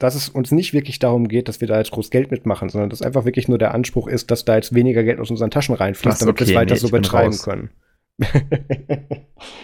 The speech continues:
Speaker 2: So nicht.
Speaker 1: Ja. Da, weißt du, du hättest dich halt damals, als Simon
Speaker 2: Ohne meinen
Speaker 1: angefangen hat,
Speaker 2: Standard.
Speaker 1: als Simon angefangen hat, Geldkoffer zu verlangen, hättest du dich einfach mit dranhängen sollen. Jetzt, jetzt bin ich halt pleite und
Speaker 2: Ja, ich
Speaker 1: dann
Speaker 2: hab mir
Speaker 1: kriegst du
Speaker 2: gedacht,
Speaker 1: nichts mehr
Speaker 2: das
Speaker 1: ab.
Speaker 2: ist nett von mir, dass ich jetzt hier nicht auch mit Geldkoffern durch die Gegend ziehe und das so raushängen lasse.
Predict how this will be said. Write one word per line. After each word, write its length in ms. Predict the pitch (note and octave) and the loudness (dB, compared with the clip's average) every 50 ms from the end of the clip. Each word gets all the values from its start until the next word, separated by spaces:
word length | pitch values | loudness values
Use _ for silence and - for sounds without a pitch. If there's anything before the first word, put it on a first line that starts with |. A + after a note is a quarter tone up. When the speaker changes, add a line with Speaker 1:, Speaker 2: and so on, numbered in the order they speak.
| - _ - | -14 _ 0
Speaker 2:
So 120 | B2+ C#3+ | 2 4
nicht. 160 | B2 B2 A2 | 4 6 6
Speaker 1:
Ja. 400 | A2 A2+ A#2 A#2+ B2+ B2 - _ _ - _ _ - _ _ _ _ _ _ - | 6 6 6 4 4 0 -4 _ _ -20 _ _ -20 _ _ _ _ _ _ 0
Da, 160 | - C3 A2+ | 0 2 4
weißt 220 | C3+ D3 D3+ - F3+ | 4 2 2 2 0
du, 140 | E3 D#3 - | 0 0 -2
du 140 | - - A#2+ | -6 -4 -4
hättest 260 | E3 - G3+ F#3 - | -2 -2 -4 -6 -4
dich 100 | - F3+ | 0 0
halt 160 | E3 D#3+ - | 0 2 2
damals, 260 | C3 C#3+ E3 E3+ - | 2 4 2 2 0
als 140 | - C#3+ - | -2 -6 0
Simon 180 | - B2+ C3 C3 | 4 4 4 4
Speaker 2:
Ohne 60 | C3+ | 4
meinen 100 | B2+ A#2+ A#2 | 4 4 2
Speaker 1:
angefangen 360 | A#2 - - C#3 C3+ A#2+ C#3 | 2 4 2 4 4 4 4
hat, 100 | C#3 A2+ | 4 2
Speaker 2:
Standard. 220 | G#2+ G#2+ - - _ - D3+ D3 - | 0 -2 -4 -10 _ -20 -14 -4 0
Speaker 1:
als 180 | C#3+ D3 D3 | 0 0 0
Simon 280 | - D3 E3+ F#3+ F3+ D3 | 0 0 0 0 2 2
angefangen 580 | D#3 E3 E3 D#3+ D#3+ - D3 C#3+ D3 B2+ - | 2 2 2 0 0 2 0 0 0 0 0
hat, 160 | D3 C3+ C3+ - | 0 -2 -2 0
Geldkoffer 480 | B2 B2 B2 - - C#3 - - C3 | -2 -2 -2 0 -2 -2 0 -2 -6
zu 140 | - - - | -6 -6 -8
verlangen, 320 | - B2+ A#2 A2+ A2+ A2+ | -4 -2 0 0 0 0
hättest 240 | A2 A#2+ A2+ A2+ - | -2 -2 -4 -4 -6
du 40 | A#2 | -6
dich 120 | A#2+ A#2+ | -6 -4
einfach 160 | A2+ - A2+ G#2+ | -6 -6 -4 -6
mit 160 | A2+ - - | -6 -6 -4
dranhängen 340 | G2 G2 G#2 A2 A2+ A2 G2 | -4 -4 -2 -2 -2 -2 -2
sollen. 240 | G#2 G2 F#2+ F#2+ | -2 -2 -4 -2
Jetzt, 160 | A2 A2+ - C3 | -4 -4 -4 -6
jetzt 260 | A#2+ A#2 C#3+ C#3+ - | -6 -4 -4 0 2
bin 100 | D#3+ D#3+ | 2 2
ich 120 | D#3 - | 2 2
halt 140 | - A#2+ - | 0 -2 2
pleite 340 | - C#3 D3 F3+ F#3 - D3+ | 2 4 4 4 2 2 -2
und 140 | D3 C#3+ C3+ | -2 -2 0
Speaker 2:
Ja, 80 | - | -2
ich 80 | B2 - | -2 0
Speaker 1:
dann 80 | D3 | 0
Speaker 2:
hab 60 | C3+ C3 | 0 2
mir 40 | - D3+ | 2 -2
Speaker 1:
kriegst 120 | C3 C3 B2+ | -2 2 2
du 20 | |
Speaker 2:
gedacht, 60 | C#3+ | 0
Speaker 1:
nichts 140 | C3 - - B2 | 0 0 -2 -4
mehr 80 | G#2+ | -2
Speaker 2:
das 120 | - G#2+ - - | -2 -2 -4 -4
Speaker 1:
ab. 0 | |
Speaker 2:
ist 60 | - | -2
nett 220 | G#2+ A2+ - - | 0 0 0 0
von 180 | - - E3 D#3 | 0 -4 -2 0
mir, 160 | C#3 A#2+ A2 | 0 0 0
dass 180 | G#2+ G#2 G#2 - | 0 -2 -6 -6
ich 120 | A#2+ - | -14 -16
jetzt 160 | - G#2 - | -16 -14 -8
hier 120 | - A#2+ G#2+ | -4 -2 -2
nicht 240 | G#2+ G#2+ - - - | -2 -2 -4 -6 -8
auch 140 | G#2+ - | -8 -6
mit 180 | - A2 G#2 - | -6 -8 -6 -2
Geldkoffern 540 | - A2 A2 - - A#2+ G#2+ - - B2+ G#2 | -2 -4 -2 -2 -2 -4 -4 -2 -4 -6 -6
durch 120 | - - | -6 -8
die 120 | - A#2 - | -12 -8 -4
Gegend 300 | D3+ G#2+ G#2 A2+ G#2+ - | -4 -2 -2 -4 -6 -8
ziehe 280 | - - A#2+ A#2 A2+ A2+ | -10 -4 -2 -2 0 0
und 160 | G#2 G#2 - | 0 0 -2
das 140 | G#2+ - - | -4 -6 -2
so 120 | - G2+ | -4 -4
raushängen 480 | F#2+ - G#2 G#2 G2+ - - B2+ B2 B2 | 0 0 0 0 0 -2 -6 -4 -2 -2
lasse. 260 | C3 B2+ - - C3+ | -4 -4 -4 -8 -10